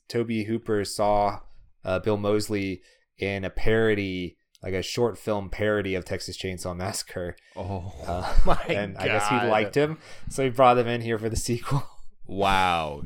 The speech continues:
Speaker 2: dreams.
Speaker 1: It's like, wow, no.
Speaker 2: Goals.
Speaker 1: Yeah.
Speaker 2: That's amazing.
Speaker 1: And then,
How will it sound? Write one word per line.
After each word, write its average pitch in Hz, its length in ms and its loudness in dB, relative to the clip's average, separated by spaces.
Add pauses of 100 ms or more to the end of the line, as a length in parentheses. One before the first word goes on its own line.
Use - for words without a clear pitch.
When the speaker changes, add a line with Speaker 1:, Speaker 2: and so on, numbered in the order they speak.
Speaker 2:
dreams. 101 520 -6
Speaker 1:
It's 85 160 -8
like, 90 100 0
wow, 80 280 -4 (180)
no. 85 380 -10 (180)
Speaker 2:
Goals. 92 560 -4
Speaker 1:
Yeah. - 100 -20
Speaker 2:
That's 92 180 -10
amazing. 92 520 -10
Speaker 1:
And 92 180 -10
then, 98 460 -8